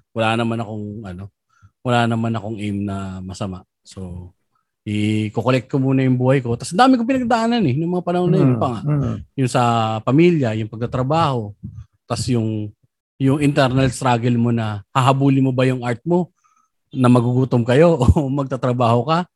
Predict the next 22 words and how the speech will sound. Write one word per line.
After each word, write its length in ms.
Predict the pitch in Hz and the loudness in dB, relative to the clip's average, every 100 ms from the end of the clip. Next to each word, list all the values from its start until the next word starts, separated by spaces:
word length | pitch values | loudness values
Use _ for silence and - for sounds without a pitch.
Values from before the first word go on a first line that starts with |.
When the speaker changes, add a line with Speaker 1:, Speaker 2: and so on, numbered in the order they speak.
| _ | _
Speaker 2:
Mhm. 160 | - 127 | -4 0
Speaker 1:
at 160 | 117 120 | 0 2
pakainin 480 | 131 123 127 123 123 | 2 4 4 2 2
mo 60 | 120 | 0
yung 100 | 117 | -2
anak 120 | 117 | -4
mo 160 | 160 170 | -2 -4
pero 280 | 156 127 120 | 2 2 2
mamamatay 520 | 120 120 117 117 113 | 2 2 0 0 -2
ka 80 | 107 | -2
sa 120 | 107 | -4
lungkot. 360 | 101 98 90 90 _ _ _ _ _ _ _ | -4 -4 -6 -10 _ _ _ _ _ _ _
Speaker 2:
Mhm. 240 | 95 90 | -10 -4
Speaker 1:
Nandun 380 | 101 107 131 175 | -2 2 4 4
eh, 100 | 117 | 4
nandun 380 | 107 110 113 120 117 | 0 -4 -2 -2 -2
yung 140 | 110 | -4
struggle 440 | - 107 101 156 | -6 -6 -6 -8
eh. 80 | 123 | -8
Tapos 280 | 120 131 147 | -6 -6 -6
pagdating 320 | 156 165 175 | -4 -2 0
nun, 200 | 160 143 | 2 0